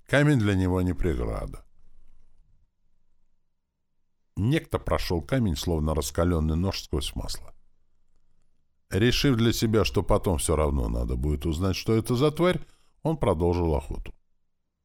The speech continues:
Но в тот день охота не задалась. Вокруг той норки никакой живности вообще не было.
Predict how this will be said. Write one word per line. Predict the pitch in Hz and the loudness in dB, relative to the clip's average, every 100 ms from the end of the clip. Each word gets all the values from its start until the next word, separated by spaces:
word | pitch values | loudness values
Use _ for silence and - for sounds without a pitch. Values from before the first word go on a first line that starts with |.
| _ _ _ _ _ _ _ _ - | _ _ _ _ _ _ _ _ -8
Но | - 98 | -2 -2
в | - | 2
тот | 117 107 | 0 2
день | 147 123 | 0 0
охота | 87 98 - 98 | -2 -4 -2 -2
не | 92 | 0
задалась. | 87 90 92 69 - - | -2 -2 -2 -2 -2 -2
Вокруг | 73 117 104 | -2 -2 -2
той | - 110 | 0 2
норки | 101 123 - | 4 2 0
никакой | 85 80 90 - 90 | 0 0 -2 0 0
живности | 82 107 92 76 80 | 2 0 0 -2 -2
вообще | 78 85 - - | 0 0 -2 -4
не | 55 - | -4 -6
было. | - - | -8 -10